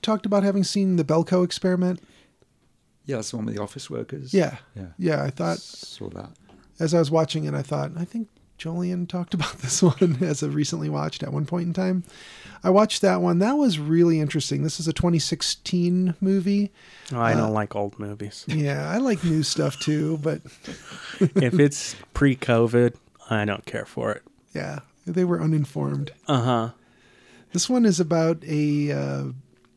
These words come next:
Speaker 1: a bunch of office workers who are in Colombia,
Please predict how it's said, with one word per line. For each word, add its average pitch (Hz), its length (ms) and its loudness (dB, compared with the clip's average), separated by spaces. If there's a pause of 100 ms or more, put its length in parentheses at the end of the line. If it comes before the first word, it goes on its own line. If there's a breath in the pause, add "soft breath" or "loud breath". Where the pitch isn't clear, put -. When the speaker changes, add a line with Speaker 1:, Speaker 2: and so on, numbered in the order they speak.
(160)
Speaker 1:
a - 40 -6
bunch 151 200 0
of 147 80 -2
office 143 300 -2
workers 156 480 -2
who 151 180 -2
are 143 180 0
in 143 220 -4
Colombia, 151 580 -2